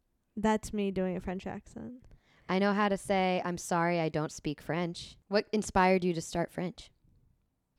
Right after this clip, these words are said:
Speaker 1: I just feel like I need to fill my time with things that aren't Instagram or men,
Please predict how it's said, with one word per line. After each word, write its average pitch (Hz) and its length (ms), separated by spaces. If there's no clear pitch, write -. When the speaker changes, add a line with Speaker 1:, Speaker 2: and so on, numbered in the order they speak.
Speaker 1:
I 269 120
just 330 240
feel 349 160
like 330 200
I 269 100
need 240 200
to 240 100
fill 220 260
my 220 160
time 208 280
with 214 140
things 214 300
that 208 120
aren't 208 300
Instagram 202 760
or 196 160
men, 208 640